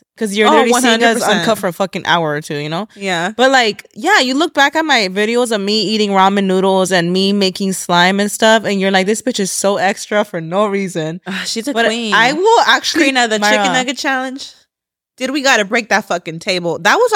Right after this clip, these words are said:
Speaker 2: actually,
Speaker 1: No, that
Speaker 2: that
Speaker 1: shit broke,
Speaker 2: happened
Speaker 1: no,
Speaker 2: on
Speaker 1: that broke
Speaker 2: accident.
Speaker 1: for real.
Speaker 2: That really fucking broke.
Speaker 1: Yeah.
Speaker 2: But, but, like,
Speaker 1: No,
Speaker 2: did
Speaker 1: but
Speaker 2: we
Speaker 1: I
Speaker 2: have
Speaker 1: look
Speaker 2: to
Speaker 1: back.
Speaker 2: shove the chicken nuggets in our mouth and gag? Honestly, that, <laughs> that video is so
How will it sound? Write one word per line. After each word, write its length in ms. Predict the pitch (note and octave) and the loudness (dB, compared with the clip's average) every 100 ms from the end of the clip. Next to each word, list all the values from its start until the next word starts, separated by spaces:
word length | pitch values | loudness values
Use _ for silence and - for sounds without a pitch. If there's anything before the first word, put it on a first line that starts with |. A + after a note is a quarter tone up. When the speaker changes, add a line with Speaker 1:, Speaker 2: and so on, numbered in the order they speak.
| - | 2
Speaker 2:
actually, 340 | G#3+ - A3+ | 0 2 2
Speaker 1:
No, 40 | G#3+ | 4
that 80 | |
Speaker 2:
that 100 | A3 A#3+ | 4 4
Speaker 1:
shit 80 | G3+ | 2
broke, 100 | G3+ | 0
Speaker 2:
happened 240 | A3 C4+ | 2 0
Speaker 1:
no, 100 | A#3+ | 2
Speaker 2:
on 40 | B3+ | 2
Speaker 1:
that 160 | C#4+ | 2
broke 160 | D#4+ F3 | 0 -2
Speaker 2:
accident. 80 | F3 | -2
Speaker 1:
for 40 | F3+ | -4
real. 300 | F#3 D3 - _ - C4+ | -4 -6 -10 _ -6 0
Speaker 2:
That 180 | F4+ | 0
really 260 | G#3 B3+ A#3+ | 0 -2 -2
fucking 360 | G#3 F#3+ F#3 E3+ | -4 -6 -6 -4
broke. 420 | D3+ C#3 - _ _ | -4 -6 -12 _ _
Speaker 1:
Yeah. 180 | F3+ D3+ | -12 -2
Speaker 2:
But, 160 | B3+ G#3+ - F#3 - | -2 -2 -8 -18 -2
but, 220 | C4 B3+ | 0 2
like, 400 | C4+ B3 - _ _ _ _ _ | 0 -2 -4 _ _ _ _ _
Speaker 1:
No, 120 | A#3+ | -2
Speaker 2:
did 80 | C4+ | 2
Speaker 1:
but 80 | B3 | 4
Speaker 2:
we 60 | G3 | 4
Speaker 1:
I 20 | |
Speaker 2:
have 220 | G#3+ D#4 F4 | 2 0 0
Speaker 1:
look 80 | |
Speaker 2:
to 60 | F3+ | 0
Speaker 1:
back. 200 | F3 G#3 | 0 2
Speaker 2:
shove 220 | A#3+ B3 | 0 0
the 100 | C#4 | -4
chicken 400 | C#4+ - B3 B3 | -8 -8 -8 -6
nuggets 300 | A#3+ A#3+ B3+ | -4 -4 -6
in 160 | - G#3 | -8 -4
our 160 | F#3+ F3+ | -4 -4
mouth 520 | F3+ F3+ F3+ A3+ - | -6 -2 0 0 -2
and 260 | G3 G3 | -10 -8
gag? 440 | E3 E3 F3+ D4 G4 G4 - _ _ - | -4 0 2 0 -2 -12 -16 _ _ -2
Honestly, 460 | A3+ B3 - F#4 | -2 -2 -4 -4
that, 260 | B3 B3 - | 0 0 0
<laughs> 160 | C4 D4 | -4 -2
that 100 | A3 | 0
video 260 | A3+ D4+ C#4+ | 0 0 -2
is 180 | E4 - | -4 -8
so 380 | - C#4 G#4+ | 0 2 4